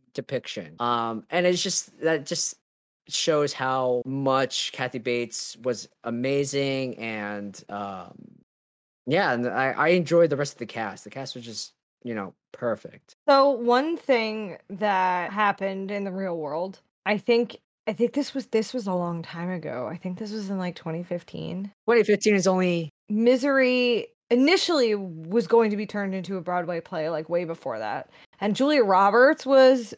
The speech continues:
Speaker 2: slated to play Annie Wilkes, which would not have worked at all. No offense to Julia Roberts.
Speaker 1: Yeah, Stephen, Stephen King had
Speaker 2: He vetoed the idea.
Speaker 1: Yeah, he was like,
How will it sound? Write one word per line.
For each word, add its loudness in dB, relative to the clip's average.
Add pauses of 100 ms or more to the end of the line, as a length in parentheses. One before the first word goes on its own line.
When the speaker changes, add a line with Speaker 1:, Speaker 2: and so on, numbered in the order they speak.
(140)
Speaker 2:
slated 4
to -2
play 0
Annie -4
Wilkes, -2
which -6 (180)
would -2
not 2
have -4
worked -8
at -6
all. -4
No -6
offense -10
to -16
Julia -4
Roberts. -4
Speaker 1:
Yeah, 4
Stephen, 2
Stephen -4
King -4
had 0
Speaker 2:
He 4
vetoed 4
the 2
idea. 4
Speaker 1:
Yeah, 6
he 4
was 2
like, 2